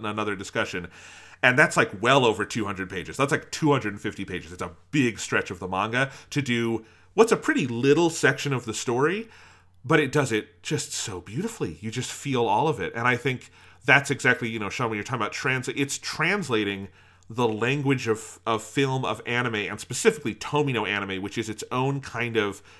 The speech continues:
film linguistic construct, to the language of manga with the goal of making it as effective in a manga as it is as an anime. And the way to do that is through this decompression,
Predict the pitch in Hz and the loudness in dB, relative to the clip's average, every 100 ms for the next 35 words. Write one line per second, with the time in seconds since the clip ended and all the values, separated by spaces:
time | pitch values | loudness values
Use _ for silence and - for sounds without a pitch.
0 | _ - - 135 131 117 107 107 110 110 | _ -6 2 2 2 -2 -2 2 2 0
1 | - 113 104 107 - 87 78 - - - | -6 0 0 0 -6 -6 -6 -12 -20 -20
2 | - - - - 170 151 139 131 135 127 | -20 -14 -6 -2 0 4 4 4 2 2
3 | 117 101 104 113 123 101 80 78 - - | 2 0 2 2 2 -2 -4 -6 -14 -6
4 | 123 120 123 120 123 143 139 113 117 117 | -4 -2 -4 -2 4 6 4 2 -4 -4
5 | 107 - 107 107 113 104 117 110 107 101 | -8 -4 0 2 2 0 0 0 -2 -4
6 | 95 104 117 107 90 98 101 98 98 90 | -4 -2 -2 -2 -2 -4 -4 -4 -6 -8
7 | 82 98 117 139 160 170 - - 110 113 | -6 -4 -4 -4 -6 -8 -16 -2 2 2
8 | 104 131 120 110 110 107 95 120 107 - | 2 0 0 -6 0 0 0 -4 -6 -4
9 | 107 95 92 - 101 - 92 - 120 - | -4 -4 -6 -8 -10 -8 -12 -2 -2 -2
10 | 90 80 | -6 -8